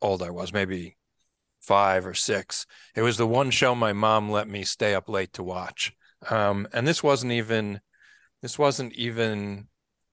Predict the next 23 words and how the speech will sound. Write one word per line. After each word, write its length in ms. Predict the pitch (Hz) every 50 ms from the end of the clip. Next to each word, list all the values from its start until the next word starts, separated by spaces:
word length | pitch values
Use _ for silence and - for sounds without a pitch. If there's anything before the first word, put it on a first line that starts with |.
| _ -
I 100 | - 113
don't 180 | 120 131 117 -
think, 500 | - - - - - 185 170 143 - -
when 180 | 113 110 107
it 80 | 107 107
was 160 | 107 101 110
on 240 | 110 110 107 104 107
network 380 | 107 107 110 98 101 95 -
T 160 | - - 113 98
V. 200 | 92 101 95 90
I 60 | 87
think 160 | - 127 113
it 40 | 107
was 120 | 98 95
already 360 | 104 107 107 104 101 98 101
in 80 | 98 92
syndication 760 | - - 104 95 87 90 - - 95 90 90 - - 87 85 - _ _ - - - - _ _ -
when 140 | 98 95 95
I 80 | 95
started 360 | 90 - - 95 92 90 -
to 100 | - -
watch 320 | 95 92 92 92 - - -
it. 100 | 92